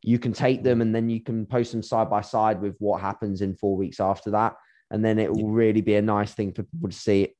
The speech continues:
Speaker 1: "Oh, okay, I've, yeah, I've had two weeks off, I've been ill or had a surgery," or something like that. And they
Speaker 2: Mm.
Speaker 1: can come to that post and see how quickly it does come back,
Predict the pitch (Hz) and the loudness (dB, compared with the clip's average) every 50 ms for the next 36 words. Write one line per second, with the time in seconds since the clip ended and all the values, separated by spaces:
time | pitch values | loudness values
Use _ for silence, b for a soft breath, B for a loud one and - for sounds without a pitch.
0 | _ _ 104 104 104 101 98 - 104 95 92 90 - _ _ _ _ _ - - | _ _ 2 2 2 2 0 0 0 0 0 -2 -4 _ _ _ _ _ -12 -12
1 | - - _ _ _ 107 107 95 98 - - 90 - 117 113 113 - - 107 101 | -12 -14 _ _ _ -2 0 0 0 0 -2 -2 0 0 -2 -2 -2 -2 0 0
2 | 101 92 - - 107 98 98 - 98 92 - - 98 92 101 101 95 98 95 95 | 0 -2 -2 0 0 0 2 0 -2 -2 0 0 2 2 4 4 4 4 4 2
3 | 95 92 90 87 - - 104 101 101 95 - 98 95 98 101 101 - - 135 117 | 2 0 -2 -4 -2 2 2 2 2 2 -2 -4 -4 -2 -2 -2 0 0 0 0
4 | 104 104 98 95 - 92 95 92 87 - - _ _ _ _ _ _ _ _ - | 0 0 -2 -2 -2 -2 -2 -2 -2 -4 -8 _ _ _ _ _ _ _ _ -4
5 | 104 101 104 101 98 104 101 98 - - 120 110 104 - 101 95 - - - 110 | -2 0 0 0 -2 -4 -6 -8 -4 -2 0 0 0 0 0 0 0 2 4 4
6 | 104 104 98 - - 95 92 85 - - 117 104 98 98 95 98 101 - - 131 | 4 4 4 0 -4 -8 -8 -8 -2 0 2 2 2 2 2 0 -2 -2 -2 -2
7 | 123 104 - 113 110 107 90 107 107 107 - - 113 110 110 117 120 131 - | -4 -2 0 0 0 2 2 0 0 0 -2 -4 -2 0 2 2 2 2 0